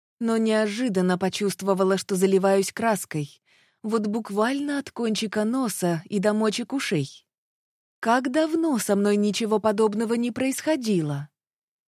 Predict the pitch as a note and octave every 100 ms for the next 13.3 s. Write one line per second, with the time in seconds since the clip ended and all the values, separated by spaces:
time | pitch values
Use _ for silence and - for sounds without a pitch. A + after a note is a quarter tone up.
0 | _ C4 B3+ A#3 A3 C4 A3+ F3+ F3+ F#3+
1 | F#3 F#3 F3 F#3+ G#3 G#3 F#3 F3 F3 F#3
2 | G3 F#3 G#3 G3+ G#3+ A#3 A#3+ F#3 E3+ E3
3 | F3+ - F3+ G3+ F#3+ E3 D3 - D#3 D3
4 | _ _ _ _ B3 - - B3 - C4+
5 | A#3 F#3 F3 F#3 F#3+ F#3+ - G3+ G3+ F#3+
6 | F#3+ A3+ F#3 E3+ E3+ - F3+ F3+ F3+ F3+
7 | F3+ E3+ F3+ F3 G3 F#3 A3+ F3+ E3+ -
8 | F#3+ G3 G3 G3 G#3 G3 G#3+ G3+ G#3 G#3+
9 | B3 - D#3+ C#3+ - _ _ _ - A#3+
10 | - - C#4 C4+ - F#3 F#3 F3+ F#3+ F#3
11 | F#3+ A3 B3 B3 G3+ F#3 F#3 G3+ G3+ G3
12 | G#3 G3+ G3 G3+ G3+ - G#3 A3+ G#3+ D#3+
13 | D3+ D3 D3